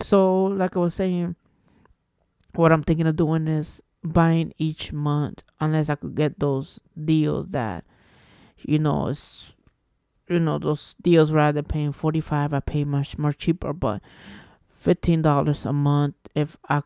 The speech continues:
I would use my Games-, the five dollars discount thing from GameStop, it's ten dollars, I save five bucks a month. And if I don't wanna use it for that month because I know I'm playing, um, Pokemon, hey,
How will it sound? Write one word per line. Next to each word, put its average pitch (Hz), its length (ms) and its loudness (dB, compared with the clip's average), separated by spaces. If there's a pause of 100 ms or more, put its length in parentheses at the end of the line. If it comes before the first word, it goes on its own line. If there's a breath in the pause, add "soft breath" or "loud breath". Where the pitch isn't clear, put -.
(100)
I 147 200 0
would 156 200 0
use 160 200 2
my 147 160 0
Games-, - 520 -6
the 156 220 2
five 147 240 0
dollars 151 440 -4
discount 170 440 -6
thing 160 160 -4
from 151 220 -6
GameStop, 160 520 -4 (1120 soft breath)
it's - 380 -6
ten 147 320 0
dollars, 143 420 4
I 131 60 0
save 139 260 -4
five 131 260 -2
bucks - 240 -6
a 117 60 -8
month. 110 360 -6 (680)
And 156 180 2
if 151 140 -2
I 151 120 2
don't 151 220 0
wanna 156 220 0
use 156 380 2
it 151 140 0
for 147 160 0
that 151 180 2
month 156 240 0
because 156 320 -4
I 151 80 0
know 165 240 2
I'm 170 140 0
playing, 175 580 0 (600 soft breath)
um, 156 340 2
Pokemon, 233 500 0 (380 loud breath)
hey, 226 320 -2